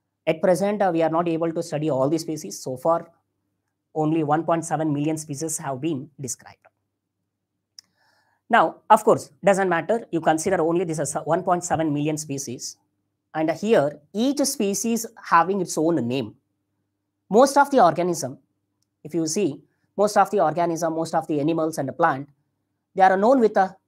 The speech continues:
one particular local name. Local name is also called as a vernacular name, right?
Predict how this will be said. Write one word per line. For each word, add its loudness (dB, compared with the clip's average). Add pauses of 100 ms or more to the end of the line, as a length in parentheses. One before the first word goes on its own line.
(120)
one 0
particular 2
local 2
name. -8 (720)
Local 6
name 4
is -2
also 2
called -2
as -2
a -6
vernacular -4
name, -16 (640)
right? -2